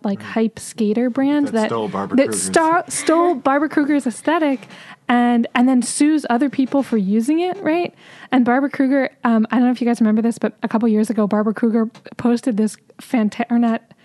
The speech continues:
Speaker 1: she emailed it to a reporter, this fantastic, like, four-sentence takedown of them. And what I love about it is that she doesn't,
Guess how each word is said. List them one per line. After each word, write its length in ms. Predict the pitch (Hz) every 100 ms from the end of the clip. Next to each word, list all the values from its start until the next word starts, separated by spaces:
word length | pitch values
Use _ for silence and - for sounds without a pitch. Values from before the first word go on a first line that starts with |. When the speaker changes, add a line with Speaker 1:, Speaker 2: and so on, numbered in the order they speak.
| _
Speaker 1:
she 160 | - 277
emailed 260 | 269 277 262
it 100 | 247
to 120 | 233
a 40 |
reporter, 440 | 214 208 - 226 208
this 200 | 214 -
fantastic, 680 | 214 214 - 233 - 247
like, 240 | 220 208 - - - -
four-sentence 680 | - 240 247 240 240 233
takedown 460 | - 220 208 269 269
of 80 | 269
them. 220 | 302 311 - - -
And 100 | 240
what 120 | 233 240
I 80 | 226
love 160 | 269
about 200 | 311 269
it 80 | 247
is 100 | 220
that 120 | 214
she 140 | - 220
doesn't, 420 | 233 277 277 220